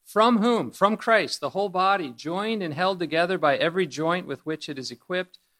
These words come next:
when each part is working properly, makes the body grow so that it builds itself up in love." It's, you get the idea that it's, it's something we do together. It's go-, happening together because of Christ, individually and together as a body,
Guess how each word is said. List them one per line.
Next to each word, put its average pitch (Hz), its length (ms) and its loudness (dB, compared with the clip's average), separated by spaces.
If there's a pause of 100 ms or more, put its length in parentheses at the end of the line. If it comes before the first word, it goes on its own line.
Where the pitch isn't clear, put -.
when 135 140 -6
each - 280 -8
part 180 320 0
is 135 140 -12
working 147 360 -8
properly, 180 760 -4 (400)
makes 180 440 -2
the 151 120 -8
body 151 500 2
grow 160 840 -2 (300)
so - 120 -6
that 123 100 -2
it - 200 -10
builds 160 420 -2
itself 139 460 -6
up 127 240 -4 (160)
in 117 200 -14
love." 110 260 -10
It's, - 180 -14
you 160 240 -14
get 233 160 -6
the 220 80 -4
idea 180 260 0
that 160 80 -2
it's, - 200 -8
it's - 200 -6
something 170 360 -4
we 143 100 -2
do 147 160 -2
together. 127 560 -6 (540)
It's - 100 -18
go-, 139 240 -2
happening 147 380 -4
together 135 240 -2
because 131 280 -6
of 117 120 -14
Christ, 151 680 -2
individually 175 760 -2
and 143 140 -2
together 175 640 -2 (240)
as 131 120 -6
a 127 40 -4
body, 175 600 0